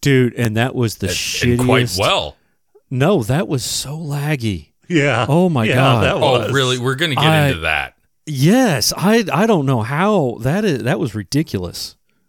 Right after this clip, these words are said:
Speaker 3: Yeah, that was
Speaker 1: That was
Speaker 3: bad.
Speaker 1: ridiculous. That was terrible. That was like, that was terrible.
Speaker 2: But does that the lagginess of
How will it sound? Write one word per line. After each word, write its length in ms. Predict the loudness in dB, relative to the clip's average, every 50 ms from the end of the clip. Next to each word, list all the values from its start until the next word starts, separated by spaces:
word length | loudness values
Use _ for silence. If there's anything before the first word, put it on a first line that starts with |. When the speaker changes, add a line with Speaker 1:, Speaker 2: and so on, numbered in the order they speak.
| _ _ _ _ _ _ -8
Speaker 3:
Yeah, 120 | -6 -4
that 80 | -2 -2
was 160 | -2 -4 -4 -2
Speaker 1:
That 220 | -2 -2 0 0
was 120 | -2 -2
Speaker 3:
bad. 100 | -2 -2
Speaker 1:
ridiculous. 420 | -4 -2 0 0 0 0 -2 -6 -10 -14 _ _ _ _ _ _ _ _ _
That 200 | -2 0 0 0
was 160 | -2 -4 -4
terrible. 640 | -2 0 0 2 2 0 -2 -4 -8 -10 -10 -14 _ _ _ _ _ _ _ _ _ _
That 200 | -2 -2 0 0
was 180 | 0 0 0
like, 460 | 0 2 2 2 2 0 -4 -8 -20 _ _ _ _ _ _ _ _ _ _ _ _ _ _ _ _ _ _ _ _ _ _ -4
that 160 | -4 -2 -2
was 100 | -4 -6
terrible. 680 | -10 -10 -8 -6 -6 -6 -6 -8 -12 -12 -16 -18 _ _ _ _ _ _ _ _ _ _ _ _ _ _ _ _ _ _ _ _ _ _ _ _
Speaker 2:
But 180 | -2 -2 -2 -6 -16 -10 -8 -4
does 260 | -2 0 0 0 0
that 320 | -2 -2 -2 -2 -4 -6 _ _ _ -20 -20 _ _ _ -4
the 140 | -4 -2
lagginess 720 | -2 -2 -2 -2 -2 -2 -2 -2 -4 -2 -2 -4 -4 -4 -4
of 380 | -4 -2 -2 -4 -8 -12 -20